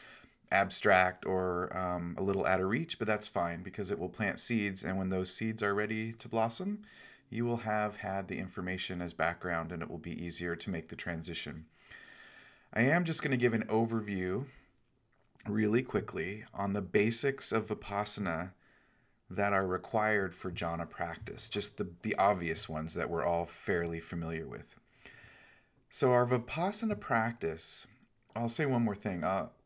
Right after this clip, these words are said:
and I think I said this last week. It's just important to know that jhana practice is not a separate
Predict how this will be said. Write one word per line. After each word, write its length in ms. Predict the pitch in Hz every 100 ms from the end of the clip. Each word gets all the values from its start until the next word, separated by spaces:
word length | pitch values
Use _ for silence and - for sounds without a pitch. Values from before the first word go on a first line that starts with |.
| -
and 260 | 67 95
I 60 | 104
think 200 | 107 113
I 60 | 95
said 220 | - 95
this 180 | 90 -
last 260 | 87 90
week. 260 | 113 101 - - - -
It's 160 | - 117
just 200 | 214 226
important 460 | 240 - 160 127
to 100 | 117
know 240 | 117 113 107
that 240 | 101 -
jhana 400 | 90 110 127 143
practice 500 | - 120 120 113 101 -
is 200 | 101 95
not 560 | 101 107 113 - - - _ _ _ _
a 140 | 98 104
separate 680 | - - 117 120 117 -